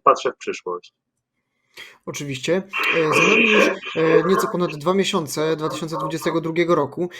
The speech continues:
Speaker 2: Nie chciałbym pytać o konkretne liczby, natomiast czy na podstawie tych pierwszych dwóch miesięcy, e, jest pan w stanie powiedzieć, że,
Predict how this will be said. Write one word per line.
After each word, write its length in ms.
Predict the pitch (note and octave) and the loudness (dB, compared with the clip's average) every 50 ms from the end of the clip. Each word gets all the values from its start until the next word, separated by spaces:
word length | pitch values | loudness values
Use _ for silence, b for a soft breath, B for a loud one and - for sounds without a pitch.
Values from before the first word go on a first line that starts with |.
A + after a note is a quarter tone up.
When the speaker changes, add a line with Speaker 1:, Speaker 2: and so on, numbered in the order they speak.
| B B B - | B B B -6
Speaker 2:
Nie 120 | C#4 B3+ | -4 -2
chciałbym 300 | - B3+ A3 G3+ G3+ G3 | 0 2 4 6 4 4
pytać 280 | A#3 A3+ - F#3+ E3 - | 4 2 0 0 0 0
o 460 | - E3 D#3+ D#3+ D#3+ D#3+ D#3+ D#3+ D#3 D#3 | 0 2 2 4 4 4 4 2 0 0
konkretne 840 | - F3 D#3 C#3 - F3 F3+ F3+ - F3+ E3 E3 D#3+ E3 D#3+ D#3+ D#3+ D#3 D#3+ D#3+ D#3+ D#3+ | -4 -6 -6 -2 -2 -2 -2 -2 -4 -4 -2 0 0 2 0 0 -2 -4 -4 -4 -4 -2
liczby, 500 | D#3+ F#3+ E3 C#3+ C3 C#3 C#3+ E3+ G#3 A#3 | -2 -2 -4 -4 -4 -2 -2 -2 -2 -2
natomiast 500 | G#3 F#3+ F#3+ F#3+ F#3+ G3 G3 F#3+ - - | -4 -4 -4 -2 -2 -2 -2 -2 -4 -10
czy 220 | - - G3 G3 G3 G3 B B B B - | -2 4 4 4 4 2 B B B B -4
na 160 | D#3+ F3 E3+ | -2 -2 0
podstawie 560 | F3 F#3+ F#3+ - - - A3 G#3 A3 G#3 G3+ | 0 -2 -4 -4 -4 -4 -2 2 4 4 4
tych 280 | G3+ - G3 G3 - - | 4 0 -4 -4 0 2
pierwszych 360 | G3 G3 G3 G3 G#3 G3 F#3 | 2 2 2 2 0 -2 -2
dwóch 200 | F3 F#3 G3 F#3 | 0 -2 0 2
miesięcy, 640 | G3 F#3+ F#3+ - C#3 C#3 B2+ C3 - D3+ E3 F3+ G3 G3 G3 B B B B | 0 0 0 -2 -6 -6 -6 -6 -2 0 0 2 0 -2 -6 B B B B
e, 200 | D#3 D3+ D3+ D3+ | -2 -2 0 -2
jest 240 | D3+ D#3 E3 D#3 - | -2 -4 -6 -6 -6
pan 100 | E3 D#3+ | -8 -8
w 40 | C3+ | -8
stanie 220 | - E3 D#3+ D#3+ | -8 -6 -6 -6
powiedzieć, 460 | D#3+ D#3 C#3+ D#3+ F3+ F#3+ - G#3+ G3 | -6 -6 -4 -4 -4 -4 -4 -4 -2
że, 440 | F#3 F#3 F3 - F#3+ F#3 F#3 F#3 F#3 | -2 -2 -2 0 2 4 4 4 2